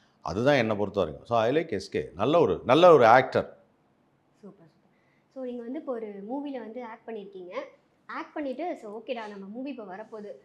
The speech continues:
Speaker 2: ஃபர்ஸ்ட் டே ஃபர்ஸ்ட் ஷோ பார்க்க போறோம்" அப்படின்னு சொல்லிட்டு போய் உட்காந்துருக்கீங்க. "எங்கடா சீனை காணோம், நான் நடிச்சதை காணோம்?" அப்படின்னு பார்த்து கேட்கும்போது, "இல்ல, எடிட்டிங்ல தூக்கிட்டோம்." அப்படி அந்த மாதிரி ஏதாவது இன்சிடென்ட் ஏதாவது நடந்திருக்கா?
Speaker 1: <laughs>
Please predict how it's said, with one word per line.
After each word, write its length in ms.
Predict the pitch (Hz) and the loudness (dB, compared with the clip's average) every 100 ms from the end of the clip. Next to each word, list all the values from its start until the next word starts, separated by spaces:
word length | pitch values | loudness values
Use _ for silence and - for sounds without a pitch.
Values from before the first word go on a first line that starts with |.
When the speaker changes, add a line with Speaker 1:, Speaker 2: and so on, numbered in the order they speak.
| _ - | _ -16
Speaker 2:
ஃபர்ஸ்ட் 220 | 226 240 | -14 -10
டே 140 | 269 | -10
ஃபர்ஸ்ட் 320 | 277 226 - | -8 -14 -10
ஷோ 40 | 254 | -10
பார்க்க 380 | 240 226 233 220 | -8 -10 -12 -16
போறோம்" 40 | |
அப்படின்னு 260 | 233 220 240 | -14 -12 -12
சொல்லிட்டு 260 | 220 240 | -12 -10
போய் 100 | 294 | -10
உட்காந்துருக்கீங்க. 580 | 226 262 277 240 262 214 | -10 -8 -10 -10 -12 -12
"எங்கடா 320 | 339 415 415 | -14 -14 -14
சீனை 160 | 262 302 | -14 -12
காணோம், 260 | 240 226 | -12 -12
நான் 280 | 214 208 214 | -12 -16 -14
நடிச்சதை 320 | 214 302 262 | -14 -10 -10
காணோம்?" 300 | 214 208 214 208 _ _ _ | -8 -10 -12 -16 _ _ _
அப்படின்னு 240 | 214 220 240 | -14 -12 -12
பார்த்து 340 | 208 277 277 | -12 -10 -8
கேட்கும்போது, 440 | 269 254 277 240 349 403 | -6 -6 -6 -8 -10 -10
"இல்ல, 160 | 269 | -10
எடிட்டிங்ல 460 | 233 233 302 285 220 | -10 -10 -8 -8 -8
தூக்கிட்டோம்." 480 | 226 240 220 214 185 _ - | -10 -12 -12 -12 -16 _ -16
அப்படி 340 | 226 - 330 | -14 -8 -8
அந்த 240 | 240 311 | -4 -4
மாதிரி 220 | 339 330 294 | -4 -4 -4
ஏதாவது 200 | 294 254 | -4 -6
இன்சிடென்ட் 300 | 254 254 226 | -8 -10 -10
ஏதாவது 260 | 214 220 | -12 -14
நடந்திருக்கா? 420 | 202 196 196 196 180 _ _ - - | -14 -14 -14 -18 -20 _ _ -16 -8
Speaker 1:
<laughs> 840 | 104 87 90 98 90 - 95 | -8 -8 -14 -14 -14 -16 -18